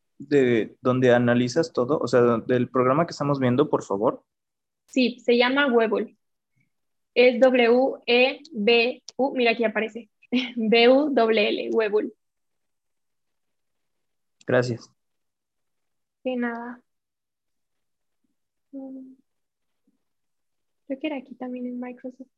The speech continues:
Speaker 2: Mira, aquí aparece el nombrecito en lo que carga. Bueno,
Speaker 1: Muchas
Speaker 2: como
Speaker 1: gracias.
Speaker 2: les decía, de nada, de nada. Como les decía, em, Nicolás Darvas lo que hacía era dividir en cajas. Por ejemplo, aquí les voy a hacer un pequeño ejemplo.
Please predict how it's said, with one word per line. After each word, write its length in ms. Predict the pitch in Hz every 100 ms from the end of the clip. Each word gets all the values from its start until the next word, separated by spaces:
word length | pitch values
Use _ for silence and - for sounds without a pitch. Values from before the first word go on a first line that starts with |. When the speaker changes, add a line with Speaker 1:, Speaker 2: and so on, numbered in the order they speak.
| -
Speaker 2:
Mira, 180 | 254
aquí 100 | 247
aparece 320 | 262 269 262 262
el 100 | 240
nombrecito 480 | 220 226 220 -
en 60 | 226
lo 120 | 226
que 120 | 220
carga. 320 | 220 202 220 240 _ _ _ _ _ _ _ _
Bueno, 300 | - 285 269
Speaker 1:
Muchas 220 | 247 - 262
Speaker 2:
como 120 | 262
Speaker 1:
gracias. 240 | 262 262
Speaker 2:
les 140 | 269 269
decía, 280 | 277 302 311 _ _
de 160 | 233 247
nada, 280 | 240 233 233
de 120 | 233
nada. 280 | 233 226 - _ _ _ -
Como 220 | 262 262
les 180 | 262 247
decía, 360 | 254 285 320 403 - _ _ _ _ _ _ _ _ _
em, 960 | 247 240 233 226 220 220 226 226 226 233 _ _
Nicolás 420 | 247 262 277 294 269
Darvas 280 | 254 254
lo 100 | 247
que 100 | 240
hacía 400 | 220 226 254 262 262
era 180 | 254 247
dividir 360 | 247 220 226
en 180 | 226 220
cajas. 440 | 214 208 - - _ _ _ -
Por 120 | 233
ejemplo, 320 | 226 226 214
aquí 200 | 208 220
les 180 | 214 220
voy 80 | 226
a 40 |
hacer 160 | 220 240
un 80 | 233
pequeño 340 | 220 220 214
ejemplo. 420 | 208 - - -